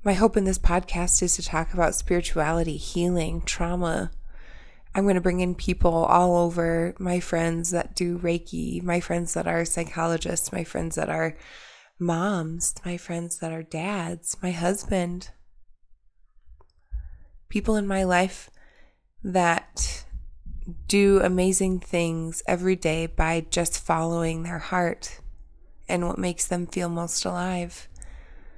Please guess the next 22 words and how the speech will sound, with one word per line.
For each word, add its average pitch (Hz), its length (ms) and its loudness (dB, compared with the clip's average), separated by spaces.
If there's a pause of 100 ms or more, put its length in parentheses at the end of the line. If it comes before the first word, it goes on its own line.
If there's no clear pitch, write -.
(320)
So - 240 2
really 208 320 2
just, - 520 0 (680)
we're 208 100 -6
gonna 208 220 2
talk 190 320 0
about 175 480 2
growth 185 460 6
and 185 100 0
healing 214 600 0
and 175 120 -2
mindset 208 760 -4
and 170 180 -10
all 196 260 -2
of 202 160 -4
those 175 300 0
beautiful 180 640 0
topics - 720 -4 (580)
that 170 640 4
we 190 200 2
all 180 240 4
need 190 540 0